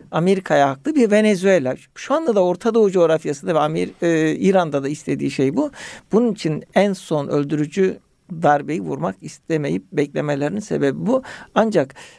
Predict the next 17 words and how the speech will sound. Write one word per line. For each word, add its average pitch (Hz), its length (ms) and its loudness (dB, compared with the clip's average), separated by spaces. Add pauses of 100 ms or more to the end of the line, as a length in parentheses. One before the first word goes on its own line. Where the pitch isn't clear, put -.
(140)
gerek 220 300 2
İran 185 420 2
içerisindeki 170 960 -2 (200)
radikal, 151 500 2 (640)
e, - 40 -10 (560)
devrim 156 300 2
muhafızlarının 147 800 0
yönetimi 156 580 0
artık 156 360 0 (160)
her 165 220 0
ne 190 80 0
kadar 165 300 0
şu 165 200 -4
anda 160 220 0
görünürde 156 720 0 (260)
İran'ın 175 440 0
bir 175 240 0